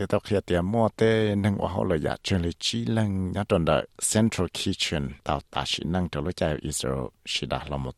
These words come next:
tuổi. Cú tao mua ít tiền nâng cha số sự này Gaza, tao cho thế số sự này cho lọc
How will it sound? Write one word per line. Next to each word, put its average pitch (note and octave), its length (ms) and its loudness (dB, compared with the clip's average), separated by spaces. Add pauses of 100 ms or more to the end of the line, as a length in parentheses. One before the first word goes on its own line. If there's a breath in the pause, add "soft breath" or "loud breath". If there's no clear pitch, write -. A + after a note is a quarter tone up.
tuổi. C2 180 -4 (1300 soft breath)
Cú B2 100 0
tao G#2+ 180 8
mua A#2+ 140 6
ít B2+ 160 0 (120)
tiền F2+ 180 4
nâng F#2+ 200 2
cha G2+ 200 0
số F2+ 120 -2
sự E2 180 -2
này C2 200 -4
Gaza, D2+ 560 -2
tao E2 220 0
cho G2 160 2
thế F2+ 140 0
số F2 140 -4
sự - 140 -6
này A#1+ 140 -6
cho - 140 -2
lọc C#2 160 0